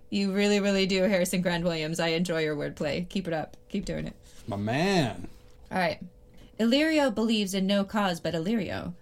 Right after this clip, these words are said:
Speaker 1: Gluttons are greedy men as a rule, and magisters are devious. Illyrio Mopatis is both. What do you truly know of him?" "I know that he gave me my dragon eggs." He snorted.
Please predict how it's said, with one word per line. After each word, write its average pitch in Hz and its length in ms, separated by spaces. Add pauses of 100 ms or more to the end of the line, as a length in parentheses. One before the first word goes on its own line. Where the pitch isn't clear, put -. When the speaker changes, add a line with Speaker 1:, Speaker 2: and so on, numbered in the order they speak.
(140)
Speaker 1:
Gluttons 214 400
are 208 80
greedy 202 320
men 185 240
as 175 120
a 170 60
rule, 170 360
and 180 220
magisters 196 640
are 151 100
devious. 180 760 (360)
Illyrio 185 420
Mopatis 175 540
is 156 100
both. 147 400 (220)
What 185 160
do 233 100
you 220 80
truly 202 300
know 175 200
of 165 120
him?" 156 280 (680)
"I 220 100
know 254 200
that 269 140
he 233 140
gave 214 260
me 196 120
my 180 160
dragon 175 360
eggs." 185 480 (380)
He 190 180
snorted. 156 540